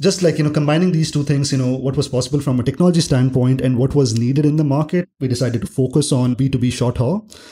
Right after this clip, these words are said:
And this, this was the case since day one, as of today as well. We are focused on B two B. We have no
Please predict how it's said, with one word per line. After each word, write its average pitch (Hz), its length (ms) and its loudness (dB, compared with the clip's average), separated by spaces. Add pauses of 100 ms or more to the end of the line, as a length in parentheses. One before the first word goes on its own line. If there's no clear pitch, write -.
(280)
And 151 140 0
this, 165 140 0
this 185 160 2
was 202 120 2
the 185 80 2
case - 540 0
since - 380 -2
day 131 140 2
one, 139 420 -2 (160)
as 135 120 0
of 139 120 -2
today 131 180 2
as 120 180 0
well. 127 280 0
We 131 120 0
are 143 80 2
focused 147 320 0
on 135 120 2
B 131 120 2
two 135 120 0
B. 131 200 2
We 127 140 0
have 127 160 0
no 160 500 0